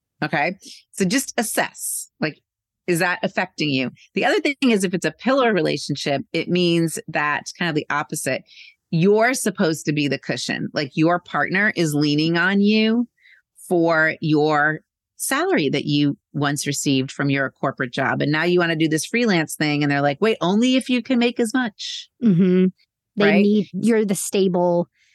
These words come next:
Speaker 2: you need
Speaker 1: Yes.
Speaker 2: to remain the stable person. Or, yeah.
Speaker 1: Yeah. And are, is your partner gonna be okay if you wanna, like, risk everything and take a shot of taking this business to the next level?
Speaker 2: Mm-hmm.
Speaker 1: So pillar relationships,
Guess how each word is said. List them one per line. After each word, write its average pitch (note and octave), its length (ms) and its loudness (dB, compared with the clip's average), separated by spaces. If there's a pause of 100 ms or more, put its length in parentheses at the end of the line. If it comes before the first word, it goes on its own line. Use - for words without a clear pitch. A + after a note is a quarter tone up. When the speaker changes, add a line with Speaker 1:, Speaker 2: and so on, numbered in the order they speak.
(140)
Speaker 2:
you A3 140 6
need A#3 180 6
Speaker 1:
Yes. G#3 280 2
Speaker 2:
to G3+ 80 -4
remain G3 200 0
the F#3 80 2
stable F3 640 0
person. E3+ 460 -2
Or, F3 260 -6 (180)
yeah. F#3+ 280 -4 (220)
Speaker 1:
Yeah. G3+ 340 -2 (100)
And G3+ 200 2 (140)
are, F3+ 280 0 (160)
is F#3+ 140 0
your A3+ 120 -2
partner G3 320 -2
gonna F3+ 200 0
be F3 180 2
okay G3+ 320 0
if - 120 -2
you F3 120 2
wanna, E3+ 200 -2
like, D3 200 0
risk F3+ 360 -4
everything G3+ 520 0
and D3 240 -2 (220)
take G#3 200 -2
a G3 60 -4
shot G3+ 260 -2
of D#3+ 120 -6
taking F#3+ 320 -2
this E3+ 160 -2
business F3+ 380 0
to E3 120 -4
the D#3+ 120 -2
next - 360 -6
level? D3+ 420 -2 (340)
Speaker 2:
Mm-hmm. G#3 60 2
Speaker 1:
So F#3 300 4 (580)
pillar C4+ 300 2
relationships, F3 760 -2